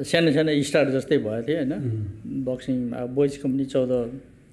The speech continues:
Speaker 1: वर्ष, त्यहाँबाट पन्ध्र वर्षसम्म खेलियो।
Speaker 2: उम्।
Speaker 1: अनि जित्यो पनि, त्यहाँबाट पल्टनमा गएपछि ल अब बक्सिङको चाहिँ नि नाम निसान हरायो भनेर म चाहिँ नि
Speaker 2: उम्।
Speaker 1: खुसी भएर च्याट्ट बसेको थियो।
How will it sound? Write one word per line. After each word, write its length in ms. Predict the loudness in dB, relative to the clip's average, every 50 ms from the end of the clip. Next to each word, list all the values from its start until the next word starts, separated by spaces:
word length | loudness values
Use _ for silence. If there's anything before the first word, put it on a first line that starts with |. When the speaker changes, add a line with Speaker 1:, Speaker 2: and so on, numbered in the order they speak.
| -20 -20 -20 -20 -20 -20 -20 -16 -8 -4
Speaker 1:
वर्ष, 220 | -4 -4 -4 -4 -6
त्यहाँबाट 540 | -4 -4 -4 -6 -6 -8 -8 -6 -6 -6 -6
पन्ध्र 360 | -6 -4 0 2 2 2 2
वर्षसम्म 540 | 0 -2 -4 -6 -6 -10 -10 -8 -8 -10 -10
खेलियो। 420 | -6 -6 -4 -4 -2 -2 -4 -4
Speaker 2:
उम्। 540 | -6 -8 -12 -12 -10 -8 -6 -6 -6 -6 -8 -10 -14 -16 -20 -20 -20 -20 -20 -20 -20 -20 -20 -20 -14 -10
Speaker 1:
अनि 100 | -10 -8
जित्यो 400 | -6 -4 -4 -4 -2 -2 -2 -2
पनि, 260 | -2 -4 -4 -6 -6
त्यहाँबाट 340 | -6 -6 -6 -4 -4 -4 -4 -4 -2 0
पल्टनमा 400 | 0 0 2 2 0 2 0 0
गएपछि 440 | 2 4 4 4 4 2 0 -2 -2
ल 140 | 0 0 -2
अब 420 | -2 -4 -6 -6 -4 -4 -2 -2
बक्सिङको 500 | -2 -4 -2 0 0 0 0 0 0 -2
चाहिँ 140 | 0 0 0
नि 100 | 0 2
नाम 220 | 2 4 4 4 4
निसान 360 | 4 2 2 2 2 2 2
हरायो 380 | 2 2 4 4 6 6 6
भनेर 280 | 4 4 4 2 2 0
म 180 | 0 0 0 0
चाहिँ 180 | 0 0 0
नि 220 | -2 -6 -10 -12 -10
Speaker 2:
उम्। 200 | -10 -8 -4 0
Speaker 1:
खुसी 260 | 2 4 6 6 6
भएर 200 | 6 8 6 6
च्याट्ट 280 | 4 4 2 4 4
बसेको 420 | 2 4 4 4 4 4 2 0 0
थियो। 80 | -6